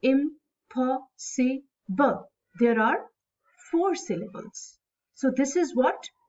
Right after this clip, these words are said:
Syllable. Okay. Now, you know, as far as alphabets are concerned, they are divided into vowels and consonants.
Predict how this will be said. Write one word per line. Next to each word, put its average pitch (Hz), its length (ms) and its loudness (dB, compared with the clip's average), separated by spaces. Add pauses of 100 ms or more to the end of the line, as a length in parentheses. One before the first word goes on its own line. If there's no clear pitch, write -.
(540)
Syllable. 180 580 -8 (880)
Okay. - 400 -2 (1800)
Now, 330 420 4 (400)
you 262 200 4
know, 233 380 2 (100)
as 254 220 -2
far 269 240 0
as 262 280 2
alphabets 285 720 -2
are 190 220 -2
concerned, 190 760 -8 (640)
they 262 80 4
are 262 240 4
divided 247 440 2
into 214 680 -2
vowels 190 760 -2 (380)
and 262 240 2
consonants. 320 960 -2